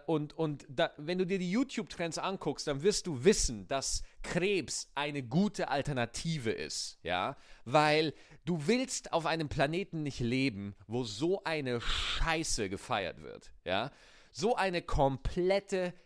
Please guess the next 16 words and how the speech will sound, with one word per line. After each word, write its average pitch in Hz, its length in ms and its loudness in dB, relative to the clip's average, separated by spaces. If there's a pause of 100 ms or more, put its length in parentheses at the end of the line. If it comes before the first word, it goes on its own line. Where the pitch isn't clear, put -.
hirnrissige, 190 840 2
dumme 165 540 2
Ape-Crime-Kacke, 107 1400 -4 (340)
ja, 113 340 2 (340)
äh, 135 400 6
wo 147 200 0
du, 160 160 2 (120)
äh, 143 380 -2
einfach... 156 340 -2 (280)
Oh 190 320 10 (280)
Gott, 202 260 8
ist 127 160 -6
einfach 139 220 -2
furchtbar, 277 720 2 (120)
ja. 110 300 4 (500)
Und 185 240 6